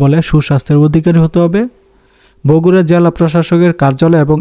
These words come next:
এর অধীনে উপজেলা নির্বাহী অফিসারের কার্যালয়। অর্থাৎ আপনার চাকরিটা কোথায় হবে সেই স্থানটা বলে দিছে। বগুড়া জেলা প্রশাসকের কার্যালয়ে অথবা এর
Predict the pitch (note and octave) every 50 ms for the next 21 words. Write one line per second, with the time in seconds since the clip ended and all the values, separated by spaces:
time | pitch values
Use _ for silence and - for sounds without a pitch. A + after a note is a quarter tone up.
0 | G#3+ D#3+ D3 C#3+ D3+ E3 D#3+ D#3 D#3 D#3+ E3 E3+ E3+ D#3 C3 - D#3 D#3+ D#3+ F3+
1 | F3 E3+ E3 D#3 D3+ D#3+ D#3 D3+ D#3+ D#3 D3+ D#3 D3+ D3 C#3+ - C#3+ - - C#3
2 | C3+ C3 - B2+ B2 A2 B2 A#2+ A#2 A#2 B2 B2+ _ _ _ _ _ _ _ _
3 | _ _ _ _ _ _ _ - D3+ C#3 - E3+ E3 E3 - - D#3+ C#3+ - -
4 | F3 F3+ E3+ D#3+ E3+ E3 - - C#3+ - - F#3 F#3+ E3+ F3+ E3 - - A3 G#3+
5 | G#3 F3+ D3+ B2+ B2+ A#2+ A2+ A#2+ A2 G#2+ - - - D#3+ D#3+ D#3+ E3 - - -
6 | C#3+ C3 C3 C3 B2+ C3 B2+ C3 B2 B2 A2+ - C#3 B2+ C3 D3 D3+ D3+ E3 E3
7 | F3 F3 D#3 D#3 D#3+ D#3 D3 - - D3+ C#3+ - D#3 D3 - - D3+ D3 D#3 D3
8 | - - C#3 C3 - D3+ D3 D3+ E3 F#3 G#3+ A#3 - _ _ _ _ _ _ _
9 | _ _ _ _ _ - D#3 D3+ - - - F3 F3+ F3+ F3+ - - E3+ D#3+ D#3+
10 | D#3+